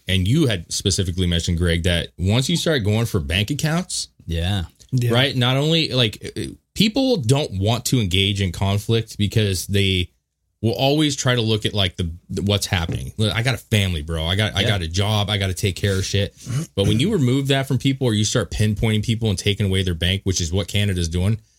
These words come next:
Speaker 1: which
Speaker 2: Yeah.
Speaker 1: is one and a half levels up from what we're doing, dude.
Speaker 2: Yeah, and it's almost there.
Speaker 1: Um, it's almost there. Then you're gonna see people go, "I got nothing else to do but fucking fight."
Speaker 2: Isn't that what happened in Myanmar?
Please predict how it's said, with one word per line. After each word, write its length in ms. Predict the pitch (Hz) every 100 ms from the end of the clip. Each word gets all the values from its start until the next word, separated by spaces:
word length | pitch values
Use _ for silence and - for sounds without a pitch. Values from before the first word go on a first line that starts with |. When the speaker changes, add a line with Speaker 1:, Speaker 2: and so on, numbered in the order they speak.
| _
Speaker 1:
which 160 | 95 101
Speaker 2:
Yeah. 80 | 104
Speaker 1:
is 160 | 82 - 85 -
one 440 | 101 127 151 165
and 120 | 127
a 60 | 110
half 220 | 120 120
levels 320 | 113 110 98
up 120 | 104 -
from 120 | 107
what 140 | 98
we're 140 | 85 90
doing, 200 | 82 78
dude. 200 | 78 - _ -
Speaker 2:
Yeah, 120 | 135
and 80 | 107
it's 100 | -
almost 340 | 110 120 123 -
there. 320 | 175 175 -
Speaker 1:
Um, 240 | 110 104 95
it's 120 | 110
almost 260 | 156 131
there. 380 | 127 135 98 85 _
Then 480 | - 98 95 120 156
you're 100 | 175
gonna 180 | 170 160
see 200 | - 151
people 340 | 131 127 120 113
go, 340 | 110 98 87 - _ _
"I 140 | - 117
got 160 | 127
nothing 420 | 202 202 113 123 123
else 180 | 120
to 80 | -
do 300 | 104 113 127
but 320 | 117 98 -
fucking 380 | - - 95 90
fight." 320 | 78 87 76 - - -
Speaker 2:
Isn't 200 | 113 143
that 160 | 156
what 120 | 156
happened 320 | 135 139 139 143
in 100 | 123
Myanmar? 480 | 117 139 143 170